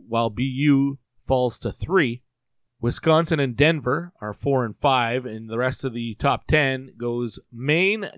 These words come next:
Quinnipiac, Michigan State, Minnesota, and Providence.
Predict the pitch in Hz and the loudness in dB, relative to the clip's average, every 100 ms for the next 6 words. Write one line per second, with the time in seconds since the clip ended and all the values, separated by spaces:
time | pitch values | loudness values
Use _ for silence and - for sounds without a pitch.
0 | - 151 170 185 170 165 165 - - 120 | -2 0 2 2 2 2 0 -6 -10 -4
1 | 175 - 165 139 143 - 160 151 _ - | -4 -2 -2 -4 -4 -2 -2 -2 _ -14
2 | 110 185 165 - 175 151 104 - _ _ | -4 -2 -2 0 2 2 0 -6 _ _
3 | _ _ _ 120 123 - _ - 175 151 | _ _ _ -6 -6 -8 _ 2 2 0
4 | 104 76 - | -2 -8 -18